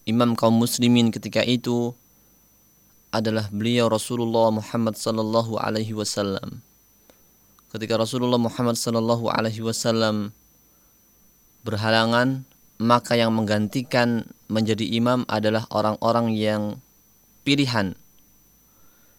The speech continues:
Sahabat-sahabat Rasulullah Muhammad sallallahu alaihi wasallam yang terpilih, seperti Abu Bakar, Umar, Utsman, Ali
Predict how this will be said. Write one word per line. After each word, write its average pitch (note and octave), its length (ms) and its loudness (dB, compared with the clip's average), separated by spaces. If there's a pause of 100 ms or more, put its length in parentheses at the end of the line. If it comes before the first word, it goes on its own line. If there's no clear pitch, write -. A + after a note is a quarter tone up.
(120)
Sahabat-sahabat B2 840 0
Rasulullah B2 480 2
Muhammad A#2 400 0
sallallahu A2+ 480 0
alaihi A2 400 0
wasallam A2+ 560 0
yang G#2+ 160 0
terpilih, C3 640 -2 (1700)
seperti G#2 480 -6
Abu A2 260 -2
Bakar, G#2 460 -2 (1200)
Umar, A#2 400 2 (1120)
Utsman, A2 560 -2 (640)
Ali A2+ 400 0